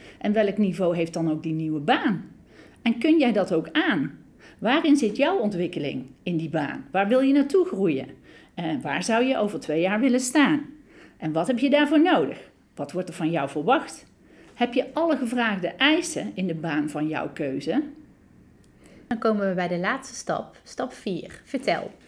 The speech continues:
Speaker 1: Stap vier. Wat zijn mijn werkwaarden? Dat noemen we in mijn vak ook wel, wat zijn mijn loopbaanankers?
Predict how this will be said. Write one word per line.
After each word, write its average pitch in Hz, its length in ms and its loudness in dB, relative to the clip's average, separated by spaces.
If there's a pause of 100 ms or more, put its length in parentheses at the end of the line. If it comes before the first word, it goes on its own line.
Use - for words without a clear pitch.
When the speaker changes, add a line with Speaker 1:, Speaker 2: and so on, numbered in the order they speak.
(320)
Speaker 1:
Stap 294 340 0
vier. 143 440 -4
Wat 226 260 0
zijn 285 200 4
mijn 285 200 6
werkwaarden? 143 800 -2
Dat - 180 -10
noemen 175 220 -6
we 175 100 -4
in 180 100 -4
mijn 180 240 -2
vak 175 300 -6
ook 180 180 -6
wel, 170 140 -2
wat 160 160 -4
zijn 190 180 -4
mijn 165 200 -2
loopbaanankers? 175 1120 -2